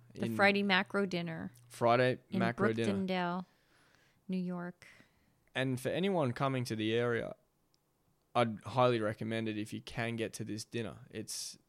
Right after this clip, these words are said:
Speaker 2: an awesome experience, amazing food, cool people, and yeah, not really like anything we'd experienced before. So thank you for bringing us.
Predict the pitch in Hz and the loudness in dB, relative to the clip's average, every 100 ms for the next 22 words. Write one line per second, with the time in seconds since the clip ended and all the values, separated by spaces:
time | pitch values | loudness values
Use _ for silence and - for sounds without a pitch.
0 | - 113 - - 131 135 127 127 123 - | -10 -8 -6 0 2 2 -2 -4 -4 -6
1 | 120 120 113 95 117 127 117 113 - 120 | -4 -4 -6 -4 -2 0 -2 -6 -4 0
2 | 120 117 123 - 143 131 131 131 131 131 | 2 2 -2 -4 -2 -2 -2 -2 0 -2
3 | 127 - _ _ _ _ _ _ - 107 | -2 -8 _ _ _ _ _ _ -10 -6
4 | 110 107 107 101 123 175 139 123 113 131 | -4 -4 -6 -8 -4 0 0 0 0 4
5 | 127 123 120 120 120 113 113 110 104 - | 4 6 4 0 -4 -4 -8 -8 -10 -16
6 | _ _ _ _ _ 135 127 120 - 127 | _ _ _ _ _ -2 0 0 -2 -4
7 | 135 156 - 107 117 98 110 110 107 101 | -2 -4 -8 -10 -6 -6 -6 -6 -6 -8
8 | _ - 131 131 131 117 110 120 135 143 | _ -2 -2 0 -4 -4 -2 -2 -2 -4
9 | 143 143 - | -4 -6 -8